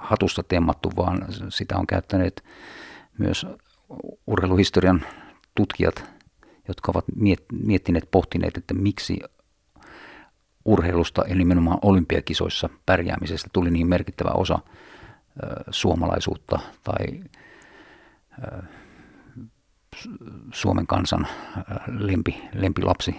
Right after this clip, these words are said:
kaksikymmentäluvulla, kolmekymmentä, kolmekymmentäluvulla. Ja toki Tukholman olympiakisat tuhat yhdeksänsataakaksitoista Hannes Kolehmainen oli ikään kuin aloittanut tämmöisen suomalaisen menestystarinan voittamalla kolme olympiakultaa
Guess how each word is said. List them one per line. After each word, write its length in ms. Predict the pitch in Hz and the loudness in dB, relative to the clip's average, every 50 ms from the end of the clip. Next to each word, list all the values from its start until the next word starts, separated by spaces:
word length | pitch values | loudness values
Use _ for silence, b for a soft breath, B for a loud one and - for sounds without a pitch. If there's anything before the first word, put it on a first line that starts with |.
| B B B B - | B B B B -4
kaksikymmentäluvulla, 500 | - - - - - 90 85 85 82 - | -4 -4 -4 -6 -8 -8 -6 -6 -4 -2
kolmekymmentä, 340 | - 92 85 82 87 92 - | 0 0 0 -2 -4 -4 0
kolmekymmentäluvulla. 560 | - 92 82 - - - 90 87 90 90 - | 0 0 0 0 -2 -6 -4 -2 0 0 0
Ja 100 | 50 50 - - - - _ _ _ _ _ _ _ _ _ _ _ _ _ _ _ _ _ _ _ _ - B B B B B B B B B B | 0 -2 -4 -6 -16 -20 _ _ _ _ _ _ _ _ _ _ _ _ _ _ _ _ _ _ _ _ -20 B B B B B B B B B B
toki 260 | 127 120 - - - B B B B B B B B _ _ _ _ _ _ _ _ _ _ _ - | 4 6 6 2 0 B B B B B B B B _ _ _ _ _ _ _ _ _ _ _ 4
Tukholman 380 | - 117 - 113 101 95 98 | 4 6 8 8 8 10 10
olympiakisat 460 | 101 104 92 - 92 90 87 92 90 - - | 10 8 6 6 2 2 2 2 0 0 0
tuhat 180 | - 95 92 - | 0 0 2 2
yhdeksänsataakaksitoista 680 | 92 - - 90 - 98 95 - - 95 92 - - - | 2 2 2 2 4 2 2 2 0 -2 -2 -2 -4 -8
Hannes 380 | - 78 78 95 92 92 90 - | -4 0 2 2 2 2 0 2
Kolehmainen 640 | - 98 98 87 78 85 85 87 90 87 92 92 90 | 4 6 6 6 6 2 0 0 0 0 0 2 2
oli 180 | 92 92 - - | 2 2 0 -2
ikään 240 | 143 - - 90 87 | -8 -6 -4 -4 -4
kuin 120 | - - | -2 0
aloittanut 440 | - 95 87 - - - 82 80 - | 2 2 2 2 0 -2 -4 -4 -4
tämmöisen 260 | - 85 82 - 82 | -4 -6 -4 -4 -4
suomalaisen 580 | 80 - 82 82 85 82 82 - 85 85 - 92 | -2 0 0 0 0 -2 -2 -2 -4 -6 -4 -4
menestystarinan 880 | 90 87 85 - - - - - - 87 87 95 - - - - - - B B B B B B B B B _ b b b b b b b b b b b 170 214 - - - - - - - - | -4 -4 -4 -6 -6 -10 -8 -4 -2 -2 -2 -2 -4 -6 -8 -8 -10 -12 B B B B B B B B B _ b b b b b b b b b b b -16 -16 -16 -18 -16 -14 -14 -14 -8 -6
voittamalla 400 | - 90 - - 82 85 85 85 | -6 -6 -2 0 2 2 2 4
kolme 240 | - 92 90 82 85 | 4 4 4 6 4
olympiakultaa 760 | 85 82 80 - - - - - 82 85 - - - - 85 | 4 2 2 0 0 0 0 -2 -2 0 2 2 2 2 0